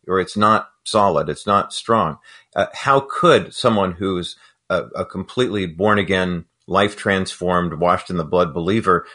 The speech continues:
look at Israel and not see God's hand all over that country, that, that nation, that system? And yet, how many people in our culture today are professing Christians? What is it?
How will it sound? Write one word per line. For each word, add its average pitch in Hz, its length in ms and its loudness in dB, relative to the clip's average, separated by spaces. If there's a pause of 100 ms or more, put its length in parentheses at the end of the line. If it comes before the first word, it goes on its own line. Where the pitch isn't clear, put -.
(120)
look 104 200 2
at 92 60 2
Israel 104 420 2
and 101 300 0
not 117 320 2 (100)
see 95 220 -4
God's 78 340 0
hand 80 220 -4
all 78 200 -2
over 76 320 -4 (200)
that 85 300 -2 (480)
country, - 440 0
that, 90 220 2
that 85 160 0
nation, 98 320 -2
that 80 160 -6
system? - 400 -6 (440)
And 117 140 4
yet, 135 220 6
how - 180 0
many 139 220 2
people 127 400 -4
in 101 100 0
our 107 160 2
culture 101 380 -2
today 107 340 0
are 92 160 2
professing 117 520 -2
Christians? - 380 -14
What 98 120 -2
is 90 80 -8
it? 67 100 -10